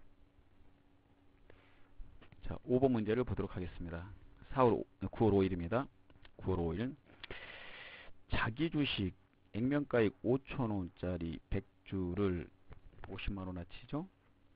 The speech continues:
팔천 원에 취득하고, 팔천 원에 취득하고 팔십만 원 주고 샀다는 말이에요. 대금은 당좌 수표를 발행하여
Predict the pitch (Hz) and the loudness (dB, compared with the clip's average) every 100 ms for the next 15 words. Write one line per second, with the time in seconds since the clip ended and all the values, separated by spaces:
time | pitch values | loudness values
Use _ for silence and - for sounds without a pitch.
0 | - - _ - 156 165 - - - 156 | -20 -20 _ 2 2 -4 -4 -4 -2 0
1 | 156 147 135 131 127 123 123 - _ _ | 0 0 0 0 0 0 -4 -8 _ _
2 | _ _ _ - - _ _ _ _ _ | _ _ _ -20 -20 _ _ _ _ _
3 | _ - 135 127 110 101 104 98 90 78 | _ -4 0 0 0 4 4 4 2 -4
4 | - - 123 117 127 110 95 104 - 110 | -10 -6 -4 0 2 2 0 -2 -2 -2
5 | 95 90 98 143 175 - _ _ - - | -2 0 2 2 0 -8 _ _ -20 -12
6 | - - - - 143 120 104 107 - 101 | 0 0 2 0 0 0 0 -2 -4 -4
7 | 90 90 92 107 156 190 _ _ _ - | -4 -6 -4 -4 -6 -10 _ _ _ -20
8 | - 110 113 107 95 - 110 123 - 110 | -6 -4 -2 -2 -4 -6 -2 -2 -2 -4
9 | 104 107 95 95 117 | -2 -2 -4 -4 -6